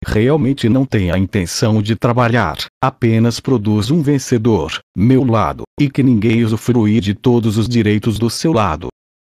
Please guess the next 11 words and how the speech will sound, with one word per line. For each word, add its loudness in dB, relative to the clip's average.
Percebe 0
que -2
é 2
um -2
homem 2
de -4
sabedoria 0
e 0
de 0
inteligência 0
limitada 0